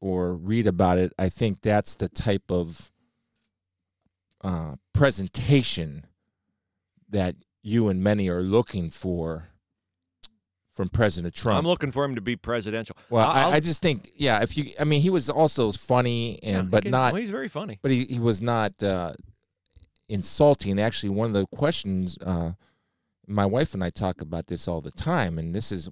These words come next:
Speaker 1: if I get in topics about politics with friends or family, um, the one thing that I say is that, you know, I, I'm, what I think is best for the country is the way I look at things, and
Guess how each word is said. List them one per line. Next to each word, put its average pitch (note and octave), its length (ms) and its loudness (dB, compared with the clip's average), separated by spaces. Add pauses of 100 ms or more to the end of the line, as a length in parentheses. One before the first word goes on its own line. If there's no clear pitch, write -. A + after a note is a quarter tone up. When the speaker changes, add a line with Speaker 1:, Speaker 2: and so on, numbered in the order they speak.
Speaker 1:
if F2+ 160 -6
I G2 280 0 (560)
get G#2+ 140 0
in F2+ 100 0
topics A2+ 480 -2
about F2 240 -6
politics C3 600 -2
with F2 200 -8
friends F2+ 640 -2 (1000)
or E2 180 0
family, F#2+ 640 0 (640)
um, D#2+ 480 -6 (460)
the F#2+ 100 -4
one G2 260 0
thing G2+ 260 -2
that F2+ 120 -4
I F2 100 -4
say F#2+ 400 -6
is E2+ 240 -6
that, E2 300 -8 (180)
you F#2+ 100 -10
know, D#2+ 140 -6
I, F2+ 240 -4
I'm, G#2 380 -4 (1040)
what G2 200 2
I A2+ 160 4
think - 280 -8
is E2+ 140 -10
best F2+ 280 -6
for F2 140 -6
the D#2 100 -10
country F2 400 -6
is D#2 120 -6
the E2 60 -8
way D#2 360 -4
I F2+ 220 -4
look D2+ 280 -10
at - 80 -18
things, - 480 -16
and E2 300 -10